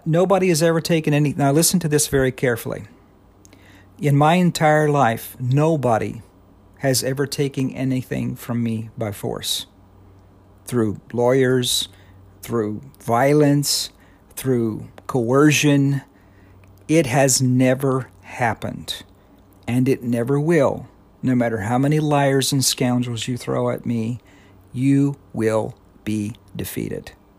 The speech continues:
You will get nothing. You will get nothing I don't hand you voluntarily. I promise you that.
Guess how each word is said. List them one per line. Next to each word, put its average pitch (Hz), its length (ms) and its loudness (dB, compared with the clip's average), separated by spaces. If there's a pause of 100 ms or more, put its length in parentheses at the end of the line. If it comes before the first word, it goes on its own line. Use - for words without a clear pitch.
(140)
You 117 120 -6
will 123 140 -4
get 117 220 -4
nothing. - 420 -10 (500)
You 127 140 -2
will 139 80 4
get 143 160 -2
nothing 131 340 -2
I 120 140 2
don't 117 140 -2
hand 110 340 -2
you 107 200 -6 (580)
voluntarily. 98 800 -4 (880)
I 117 120 -2
promise 120 500 -2
you 60 80 -8
that. - 380 -10